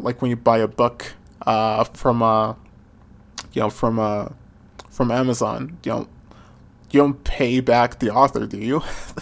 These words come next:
Like, you don't have to. That's once again some of the, you know, rights of, you know, go away after the, the first sale. So sure, you know, artists are getting, you know, uh, a pay-,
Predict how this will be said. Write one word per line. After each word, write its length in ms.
Like, 200
you 120
don't 120
have 240
to. 240
That's 220
once 180
again 240
some 200
of 100
the, 340
you 100
know, 160
rights 260
of, 220
you 120
know, 200
go 140
away 300
after 280
the, 400
the 80
first 400
sale. 360
So 240
sure, 380
you 100
know, 240
artists 360
are 80
getting, 400
you 80
know, 260
uh, 380
a 80
pay-, 360